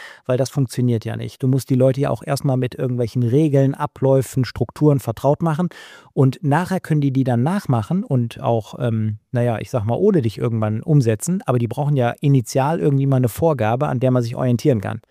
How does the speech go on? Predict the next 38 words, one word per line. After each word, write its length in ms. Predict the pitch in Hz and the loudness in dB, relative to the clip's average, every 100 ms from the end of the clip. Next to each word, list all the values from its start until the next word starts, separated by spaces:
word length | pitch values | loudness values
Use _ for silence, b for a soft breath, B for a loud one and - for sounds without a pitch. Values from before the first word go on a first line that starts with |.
| B B B _ | B B B _
Ich 60 | |
hab 80 | 135 | -4
vor 100 | 170 | -2
einiger 280 | 175 160 151 | 0 -2 -2
Zeit 220 | 156 156 | -2 -2
tatsächlich 440 | 139 - 147 175 | -4 -6 -6 -4
Kindergeburtstag 600 | - 175 170 165 175 170 | 0 2 2 2 2 2
hier 120 | 151 156 | 2 2
gefeiert 480 | 151 160 160 160 | 0 2 2 2
und 120 | 156 127 | 0 0
dann 140 | 123 | 2
hab 100 | 135 | 0
ich 120 | 123 | -2
mit 140 | 127 127 | -4 -4
den 120 | 117 | -4
Kindern 280 | 147 139 120 | -2 0 0
so 80 | |
eine 100 | 113 | -2
Schnitzeljagd 580 | - 156 - 165 160 156 | 0 -2 0 -2 -2 -2
gemacht. 340 | 139 147 139 117 | 0 0 -2 -6
Ich 100 | 120 | -4
bin 140 | 131 | -2
ganz 180 | 139 - | -2 -2
früh 140 | 131 | 0
morgens 340 | 123 135 131 127 | 2 2 0 -2
in 80 | |
den 60 | 113 | 0
Wald 200 | 135 156 | 0 0
gegangen 320 | 143 151 147 | -2 0 0
und 100 | 131 | 0
hab 140 | 127 - | -2 -4
da 80 | |
echt 260 | - - - | -6 -6 -4
ein 40 | |
richtig 340 | 127 139 131 - | -4 -2 -4 -2
tiefes 340 | 147 - 110 | -4 -4 -4
Loch 200 | 160 156 | -4 -2
gegraben, 440 | 160 139 147 147 | -4 -2 0 2